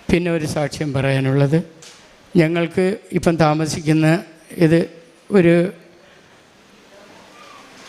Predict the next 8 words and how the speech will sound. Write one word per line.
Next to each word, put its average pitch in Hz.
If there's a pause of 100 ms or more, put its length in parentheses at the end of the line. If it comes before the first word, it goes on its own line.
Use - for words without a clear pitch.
(200)
പാമ്പ് 190 (440)
നിറഞ്ഞ 175 (120)
ഒരു 160 (400)
സ്ഥലത്താണ്. 143 (1400)
അപ്പോഴതിൽ 156 (100)
വീട് 180
വയ്ക്കാൻ 180
പറ്റത്തില്ല. 151